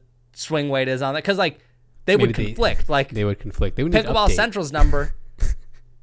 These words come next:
Speaker 1: Yes. I, I really hope they switch, 'cause I just think it's gonna cause problems. Like, imagine Pickleball Central's like, "Hey, the new Franklin,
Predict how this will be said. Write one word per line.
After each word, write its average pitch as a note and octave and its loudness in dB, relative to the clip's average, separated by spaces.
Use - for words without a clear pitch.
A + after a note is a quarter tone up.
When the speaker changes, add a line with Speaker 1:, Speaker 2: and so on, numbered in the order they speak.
Speaker 1:
Yes. G#2+ -6
I, E3 -2
I A2+ -6
really D#3 -2
hope E3 -2
they C#3+ -4
switch, C#3+ -8
'cause A#2+ -10
I A#2 -8
just C#3 -8
think C#3 -6
it's B2 -12
gonna A#2 -12
cause A2+ -8
problems. G#2+ -10
Like, D3 -6
imagine F3 -6
Pickleball D3 -2
Central's A#2 -6
like, G2+ -6
"Hey, B2 -4
the A#2 -8
new C#3 -4
Franklin, A2 -6